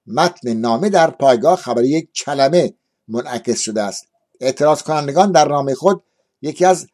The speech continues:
مهمترین مسائل مورد اعتراض خود را که بارها نیز عنوان شده، عدم تفکیک جرائم در زندانها نام یا کردند و حکیمی شکری از مادران پارک لاله است که از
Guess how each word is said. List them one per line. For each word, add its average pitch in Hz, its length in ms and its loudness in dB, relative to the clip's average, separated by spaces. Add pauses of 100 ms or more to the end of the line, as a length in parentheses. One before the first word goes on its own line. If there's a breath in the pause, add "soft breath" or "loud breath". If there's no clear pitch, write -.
(120)
مهمترین 156 560 2
مسائل 185 500 2
مورد 147 320 0
اعتراض 127 520 0
خود 185 240 -4
را 196 220 4 (160 soft breath)
که 139 100 -2
بارها 143 440 4
نیز 139 360 -4
عنوان 120 300 -4
شده، 160 380 -4 (300)
عدم 147 360 2
تفکیک 127 680 -4
جرائم 127 440 2
در 117 260 0 (480)
زندانها 117 840 -2 (1300 soft breath)
نام 160 380 0
یا 151 220 4
کردند 175 560 0 (260)
و 127 120 0
حکیمی 135 440 -4
شکری 160 420 -4
از 131 260 -4
مادران 131 540 2
پارک 170 340 -2
لاله 131 320 0
است 165 180 -2
که 151 80 -2
از 139 160 -2